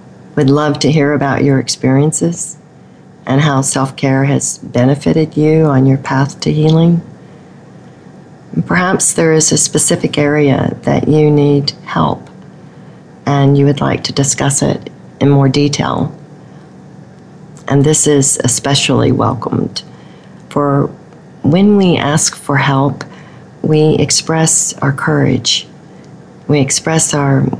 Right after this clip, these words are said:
willingness to move past a barrier. I would not be where I am today without the help of others. Um,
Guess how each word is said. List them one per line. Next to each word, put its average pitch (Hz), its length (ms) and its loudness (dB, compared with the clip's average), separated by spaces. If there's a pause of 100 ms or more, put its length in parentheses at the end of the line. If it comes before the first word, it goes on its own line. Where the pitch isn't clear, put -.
(220)
willingness 143 880 2
to 131 380 0
move 135 420 0 (100)
past - 380 -2
a 117 40 2
barrier. 127 680 2 (2500)
I 170 100 -2
would 170 240 4
not 165 400 0 (280)
be 151 160 2
where 151 220 0
I 151 100 0
am 143 260 2
today 131 640 2
without 135 400 0
the 131 80 -2
help 123 340 0
of - 160 -4
others. - 560 -4 (760)
Um, 143 520 0